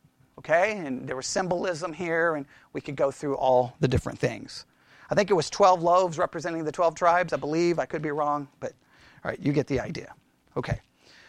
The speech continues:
Verse seven. "Now a certain man of the servants of Saul was there that day, detained before the Lord,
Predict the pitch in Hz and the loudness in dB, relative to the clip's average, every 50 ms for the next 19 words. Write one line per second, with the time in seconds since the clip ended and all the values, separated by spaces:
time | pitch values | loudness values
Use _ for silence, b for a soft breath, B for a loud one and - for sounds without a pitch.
0 | b b b b - 139 - 196 240 262 269 240 - - - - - 226 185 120 | b b b b 2 8 12 12 12 12 12 10 8 4 4 8 8 8 8 8
1 | 107 - - - _ _ _ _ _ _ b b b b b b b 185 196 269 | 6 -2 -16 -20 _ _ _ _ _ _ b b b b b b b 12 12 12
2 | 277 214 - - - 370 381 381 427 381 339 294 262 262 269 269 - - 240 233 | 12 12 8 6 6 6 6 6 6 6 6 8 8 8 8 8 8 6 6 6
3 | 196 220 - - - 302 294 262 269 247 - - 220 175 - - - 285 262 240 | 6 4 0 4 4 4 6 6 4 4 2 0 0 0 4 8 12 12 12 12
4 | 214 208 196 196 185 202 202 170 151 160 269 311 381 392 285 190 175 147 147 - | 12 12 12 12 12 10 8 8 10 10 12 12 12 10 8 6 4 4 4 4
5 | 127 - 139 123 123 135 147 170 143 202 196 - - 247 269 302 311 311 294 220 | 4 4 4 4 2 2 2 4 4 4 4 6 6 6 6 6 6 4 4 4
6 | 202 254 208 - - 294 294 294 311 285 269 240 214 165 147 131 131 151 185 180 | 4 2 0 2 4 6 8 8 8 8 6 6 6 6 4 6 6 6 4 2